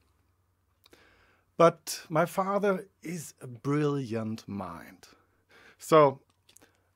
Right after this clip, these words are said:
advice to myself, don't think and drive. I rather save this battle to be bossy on another day. Can we discuss this another time?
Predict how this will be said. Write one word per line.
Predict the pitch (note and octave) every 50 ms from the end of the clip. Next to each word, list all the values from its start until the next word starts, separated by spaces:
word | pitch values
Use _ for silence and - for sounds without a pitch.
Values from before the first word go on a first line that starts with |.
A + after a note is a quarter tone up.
| _ _ - _ _ _ _
advice | - D3+ C#3+ E3+ F3+ G3 F#3+ -
to | - - E3+
myself, | D3+ C3+ B2 - - - C#3+ C3 C3+ C#3+ - - - - - _ _ _ _ _ _ _ _ _ _ - A#2+
don't | - D#3 D#3 D#3 D3+ D3+ D3+ D3+ - - - _ _
think | - - C#3+ B2+ A#2 A#2 A#2 - - _
and | B2+ A#2 A2 G#2+ G#2 - -
drive. | - - A2+ G#2 A2 - - - - - - - _ _ _ _ _ _ _ - - - -
I | - E3
rather | F3 F#3+ F#3 F#3 G3+ F#3 F3
save | E3 - - - G3+ G#3+ G3 D3+ -
this | - C3 A#2 -
battle | - - B2+ B2 - - D3+ D#3+ E3+ - - - - _ _
to | - F3+ D#3
be | D#3 E3 D#3+ D#3+
bossy | C#3+ B2 A2 C#3+ C#3+ C#3 C3+ - - C3+ B2+ B2+ B2 - - _ _ _
on | C#3 C3
another | C3 B2 A#2 A#2 G#2+ F#2+ A2
day. | G#2 - G#2+ - - - A2 G#2 - _ _ _ _ _ _ _ _ _ _ _ _ _ _ _ _ _ _ _ _ _ _ _ _ _ _ _ _ _ _ _ _ _ _ _ _ _ _ _ _ _ _ _ _ _ _ _ _ _ _ _ _ _ _ _ _ _ _ _ _ _ _ _ _ _ _ _
Can | - - D#3+ G3+
we | B3+
discuss | B3 A#3 G#3 - - E3 D3+ D#3
this | - D#3+ E3 E3 E3 - - - - -
another | - D3 D3+ C3+ A#2 A2+ A2 B2+ C3+
time? | - - D3+ D3 D3+ D#3 E3 E3+ E3+